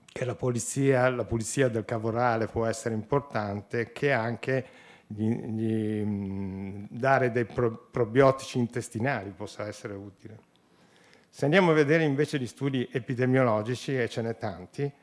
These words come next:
arriviamo alla conclusione effe-, effettivamente che non solo la bronchite cronica severa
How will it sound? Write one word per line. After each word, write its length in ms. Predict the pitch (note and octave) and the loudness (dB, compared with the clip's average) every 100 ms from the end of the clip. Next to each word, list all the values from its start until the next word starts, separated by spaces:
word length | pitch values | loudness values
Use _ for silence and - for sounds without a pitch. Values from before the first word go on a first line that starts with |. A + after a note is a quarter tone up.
| _ - _ _ _ | _ -20 _ _ _
arriviamo 460 | B2+ C#3+ D#3+ D3+ | -2 4 6 6
alla 100 | C3+ | 2
conclusione 600 | C#3 C3+ E3+ B2 C3+ E3 | 0 -2 -2 0 0 2
effe-, 220 | D3+ B2+ - | 0 -2 -6
effettivamente 1000 | B2+ A2+ B2 C3+ C3 D3 B2+ C3+ C3 - | -8 -8 -8 -6 -2 0 0 -2 -4 -2
che 160 | D3 | 0
non 180 | D3+ D3 | 2 2
solo 560 | - - D#3 A#2 G#2+ G#2 | 0 2 4 4 0 -4
la 480 | G#2+ G#2+ G#2+ G#2+ A#2 A#2+ - | -4 -2 -2 -4 -8 -18 -10
bronchite 420 | A#2 A2+ B2 B2 | -6 -2 0 0
cronica 400 | C#3 C3 A#2+ A#2+ | 2 0 0 -4
severa 840 | - B2+ G#2+ A2+ G#2 G2+ F#2+ F#2 | -2 -2 0 -2 -2 -4 -6 -8